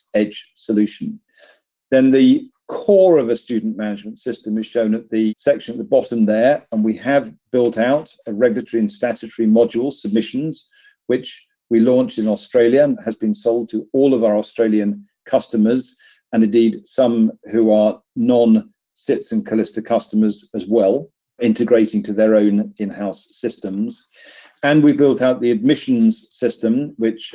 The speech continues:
as I mentioned earlier, we've sold already to four customers,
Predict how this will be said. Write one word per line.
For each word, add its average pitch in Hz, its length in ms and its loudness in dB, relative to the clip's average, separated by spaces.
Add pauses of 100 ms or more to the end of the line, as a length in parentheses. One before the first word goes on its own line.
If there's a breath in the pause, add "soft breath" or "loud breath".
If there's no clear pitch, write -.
as 104 120 -10
I 104 120 -2
mentioned 110 360 -2
earlier, 117 240 2
we've 104 180 -2
sold 113 380 0
already 104 360 -2
to 104 140 -12
four 117 540 0 (440 soft breath)
customers, 139 560 0